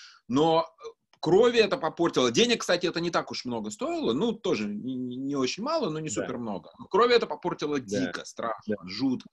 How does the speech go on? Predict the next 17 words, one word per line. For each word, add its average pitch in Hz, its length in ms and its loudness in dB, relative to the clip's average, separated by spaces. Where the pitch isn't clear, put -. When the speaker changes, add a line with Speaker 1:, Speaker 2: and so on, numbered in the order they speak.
Speaker 2:
Конечно. 110 140 -6
Speaker 1:
Часы 135 640 -6
и - 60 -4
дни, 131 320 -4
которые 113 380 -4
ушли 120 340 -2
на 101 180 -4
этих - 180 -20
патентных 110 460 -10
троллей, 226 260 -4
это - 100 -10
было 135 180 -6
страшно. 98 520 -6
И 135 260 -2
Speaker 2:
Да. 190 180 4
Speaker 1:
очень 190 140 -6
многие 156 840 -2